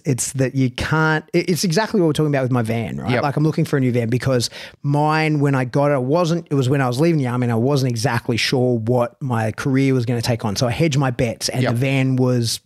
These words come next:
Speaker 1: designed to be a little bit of everything.
Speaker 2: Mm.
Speaker 1: And so it's not really good at anything, right?
Speaker 2: Yep.
Speaker 1: It's fit up to carry people, but they're uncomfortable. And the dogs that are in it, it's not quite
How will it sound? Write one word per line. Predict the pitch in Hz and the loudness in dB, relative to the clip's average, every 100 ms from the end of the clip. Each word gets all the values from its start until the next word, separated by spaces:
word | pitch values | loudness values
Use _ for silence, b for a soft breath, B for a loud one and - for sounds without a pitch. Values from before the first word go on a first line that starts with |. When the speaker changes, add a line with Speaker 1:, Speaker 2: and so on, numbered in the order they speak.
| - | -6
Speaker 1:
designed | 143 123 131 127 127 120 | -2 0 0 0 0 0
to | |
be | 123 120 | 0 0
a | |
little | 127 170 185 | 0 0 2
bit | 165 | 0
of | 156 | 0
everything. | 135 127 117 104 67 - | 0 0 -2 -6 -8 -2
Speaker 2:
Mm. | 139 113 | 0 2
Speaker 1:
And | 131 | 2
so | 151 | 2
it's | 143 - | 0 0
not | 151 160 | 0 0
really | 147 143 135 | 0 0 0
good | 131 127 | 0 -2
at | 113 | 0
anything, | 120 123 - - _ _ - | 0 -2 -4 -16 _ _ -4
right? | 110 113 156 143 | 0 2 0 0
Speaker 2:
Yep. | 120 - - | -2 -2 -4
Speaker 1:
It's | 131 - - | -2 -2 -2
fit | 180 175 | 0 2
up | 156 - | 0 -2
to | 143 120 | -4 -2
carry | - 156 139 | -2 0 0
people, | 123 160 165 170 | 0 0 0 0
but | 135 113 | 0 0
they're | 139 139 | 0 0
uncomfortable. | 127 120 143 - 151 156 151 B B B | -2 -2 -2 0 0 0 0 B B B
And | 143 | 0
the | 127 | 2
dogs | 131 151 139 147 | 2 0 0 2
that | 143 | 2
are | 139 | 2
in | 139 | 2
it, | 139 131 | 0 -2
it's | 117 | 0
not | 143 131 - | 0 0 -2
quite | - 139 139 | -2 -2 -2